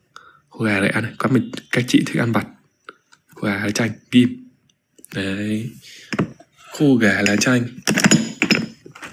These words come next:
Đấy, mọi người mà muốn mua nước hoa, mọi người cứ mua trong giỏ hàng nha.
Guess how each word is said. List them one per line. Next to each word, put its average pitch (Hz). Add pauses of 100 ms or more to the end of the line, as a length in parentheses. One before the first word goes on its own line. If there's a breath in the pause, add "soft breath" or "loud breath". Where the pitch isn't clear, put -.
(200)
Đấy, 131
mọi 117
người 110
mà 104
muốn 110
mua 139
nước 127
hoa, 123
mọi 113
người 104
cứ 107
mua 123
trong 120
giỏ 101
hàng 98
nha. 107